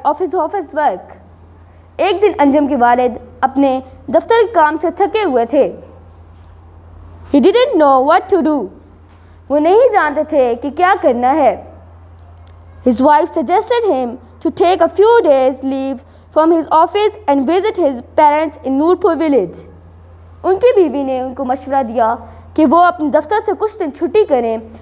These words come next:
और अपने वालिदैन के पास नूरपुर विलेज जाएं। He would be refreshed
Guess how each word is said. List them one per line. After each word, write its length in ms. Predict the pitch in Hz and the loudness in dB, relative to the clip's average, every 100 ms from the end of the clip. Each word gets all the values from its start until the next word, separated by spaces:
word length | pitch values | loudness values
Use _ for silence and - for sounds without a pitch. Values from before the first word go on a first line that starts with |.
| - | -2
और 100 | 294 | 0
अपने 240 | 311 311 320 | 2 2 2
वालिदैन 500 | 262 262 302 359 480 | 4 2 0 0 -2
के 120 | 359 | -2
पास 380 | 277 233 262 - | 2 2 0 -4
नूरपुर 400 | 294 392 415 330 | -2 -2 -2 -4
विलेज 400 | 240 262 285 - - - - - - - - - - - 240 | -4 -4 -6 -8 -18 -20 -20 -20 -20 -20 -20 -20 -20 -10 0
जाएं। 360 | 294 254 185 - - - - - - - - - - - - - - - | 2 2 -2 -10 -20 -20 -20 -20 -20 -20 -20 -20 -20 -20 -20 -20 -8 0
He 60 | 302 | 2
would 220 | 320 247 | 4 2
be 80 | 302 | 0
refreshed 580 | 302 302 370 466 - | 0 2 2 2 -2